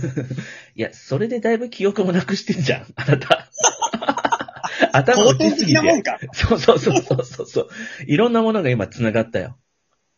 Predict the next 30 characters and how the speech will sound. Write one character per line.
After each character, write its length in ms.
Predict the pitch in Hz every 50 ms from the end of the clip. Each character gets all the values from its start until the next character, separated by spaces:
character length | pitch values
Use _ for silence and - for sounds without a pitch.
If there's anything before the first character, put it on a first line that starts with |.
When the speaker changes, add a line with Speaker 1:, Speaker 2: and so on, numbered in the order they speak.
| _ _ _ _ _ _ - - - - 453 339 - 440 427 320 - 403 - - 392 - _ 381 - - _ _ _ _ _ _ _ _ _ _
Speaker 2:
<laughs> 1160 | - - - - 302 - - - _ - - 302 277 - - - _ _ - - 208 190 -
い 40 | -
や、 160 | 135 135 135
そ 160 | 135 175 160
う 40 | 147
そ 80 | 165 135
う。 20 |
そ 140 | - 147 156
れ 100 | 165 165
で 400 | 160 170 170 170 170 165 160 151 131
病 320 | 135 156 160 156 156 156
院 100 | 156 160
や 120 | 160 151 147
っ 60 | -
ぱ 100 | - 160
り 80 | 143 135
運 260 | - 135 127 143 131
ば 100 | 135 131
れ 120 | 131 131
て、 80 | 117 135
Speaker 1:
う 40 | 127
ん。 20 |
Speaker 2:
頭 320 | 127 - - 139 143 135
縫 140 | 127 131 135
っ 20 | 131
て。 480 | - _ - 120 120 110 101 95 - -
Speaker 1:
う 60 | 107
ん 20 | 107
う 40 |
ん。 420 | 101 95 - 101 90 87 78 123